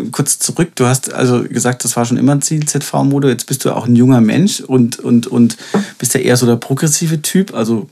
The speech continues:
ne, alle Haarfarben durchprobiert, auf Festivals unterwegs. Wenn jetzt andere Kollegen aus deinem Umfeld sagen, "Ah, die, die Z-V-Mode ist doch immer so altbacken und so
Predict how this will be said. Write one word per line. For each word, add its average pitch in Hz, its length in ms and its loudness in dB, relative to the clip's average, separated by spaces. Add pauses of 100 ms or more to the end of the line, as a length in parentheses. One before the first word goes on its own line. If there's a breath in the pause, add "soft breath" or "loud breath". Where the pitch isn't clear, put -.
(200)
ne, 190 280 2 (160)
alle 120 240 2
Haarfarben 143 440 2
durchprobiert, 143 720 2
auf 123 160 -4
Festivals 139 460 0
unterwegs. 127 480 -2 (1040 loud breath)
Wenn 139 680 0
jetzt - 380 -2 (180)
andere 147 280 0
Kollegen 143 440 2
aus 135 180 -4
deinem 120 240 0
Umfeld 127 280 -2
sagen, 117 200 -2
"Ah, 101 80 -4
die, - 240 -12
die - 140 -10
Z-V-Mode 113 720 -4
ist 120 240 -8
doch 127 80 -8
immer 131 160 -4
so - 260 -8
altbacken 127 1040 -2
und 117 100 -2
so - 200 -8